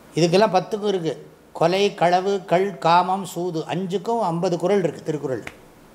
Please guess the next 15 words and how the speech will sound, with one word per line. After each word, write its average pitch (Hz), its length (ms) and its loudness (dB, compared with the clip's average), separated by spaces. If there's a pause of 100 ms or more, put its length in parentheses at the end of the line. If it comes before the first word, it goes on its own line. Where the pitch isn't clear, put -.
(540)
கொல்லாமை, 156 500 4 (920)
கள்ளாமை, 160 540 2 (680)
என்ன, 151 520 0 (520)
ஆ, 147 40 0 (1300)
கள்-, 175 280 2
கள்ளுண்ணாமை, 160 800 0 (600)
காமம், 165 560 0 (600)
பிறனில் 214 520 2
விழையாமை, 180 720 4
வரைவின் 175 520 0
மகளிர். 139 560 0 (1040)
இருபது 208 360 6
குறள் 190 180 2
இருக்கு 143 200 -2
இதுக்கு, - 240 -8